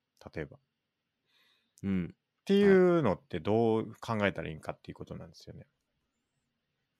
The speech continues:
Speaker 1: モンハンライズやっててめちゃくちゃ便利になってて、ゲーム。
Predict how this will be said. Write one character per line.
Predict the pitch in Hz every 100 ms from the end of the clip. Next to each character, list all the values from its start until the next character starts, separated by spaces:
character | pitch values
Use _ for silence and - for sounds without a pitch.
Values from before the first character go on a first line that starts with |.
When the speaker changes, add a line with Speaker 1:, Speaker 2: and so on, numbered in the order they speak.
| _ _ _ -
Speaker 1:
モ | 123 151
ン |
ハ | 151 170
ン | 170 165 160 139
ラ | 190
イ | 143
ズ | 90
や | 85
っ |
て | -
て | 80
め | 87 139
ち | 208
ゃ |
く | 185
ち | 190
ゃ |
便 | 170 208
利 | 113
に |
な | 85
っ |
て | -
て、 | - 76 73 _ _ _ _ _ _ _ _ _
ゲ | - 117
ー | 107
ム。 | 95